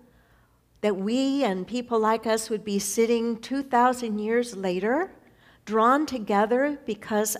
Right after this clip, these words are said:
of this baby that she gave birth to. She didn't know that. And wherever you are in the spectrum of how you look at the characters of the Christmas story, how you look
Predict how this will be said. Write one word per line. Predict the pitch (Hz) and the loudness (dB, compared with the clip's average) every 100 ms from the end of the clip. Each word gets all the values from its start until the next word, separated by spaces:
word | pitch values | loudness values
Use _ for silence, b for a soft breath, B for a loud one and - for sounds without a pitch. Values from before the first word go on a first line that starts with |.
| - | -4
of | 202 185 165 | -4 -4 0
this | 220 254 190 | 2 2 -4
baby | 185 202 226 247 | -2 -2 -2 -4
that | 196 | -4
she | - - 208 226 220 b b b b b _ _ | -6 -4 -4 -4 -8 b b b b b _ _
gave | 180 214 233 233 | 0 0 0 -4
birth | 185 196 - | -8 -8 -10
to. | 269 | -10
She | 269 - 311 - - - | -8 -6 -6 -8 -20 -2
didn't | 403 349 - | 0 0 -4
know | 170 170 170 180 202 - | -6 -2 0 0 -4 -10
that. | 175 185 180 220 269 - b b b b b b b | -8 -6 -4 -4 -6 -10 b b b b b b b
And | 254 262 | 0 2
wherever | 262 - 262 359 392 | 2 2 2 2 2
you | 339 247 247 - | -2 -4 -4 0
are | 214 233 254 | 4 4 4
in | 269 196 | 2 -2
the | |
spectrum | 190 - 220 220 240 | -6 -6 -8 -6 -4
of | 214 | -4
how | 202 - 202 | -4 -2 0
you | 226 220 | 0 -2
look | 196 190 202 220 - - _ _ _ _ - | -6 -6 -6 -6 -12 -20 _ _ _ _ -2
at | 190 202 | 0 0
the | 196 | -8
characters | - 190 202 202 220 220 | -6 0 0 0 -6 -6
of | |
the | 214 | -8
Christmas | 214 220 214 220 208 | -8 -8 -8 -8 -10
story, | - 214 214 | -6 -2 0
how | 202 190 170 180 | -2 0 0 0
you | 208 | -4
look | 214 226 | -4 -6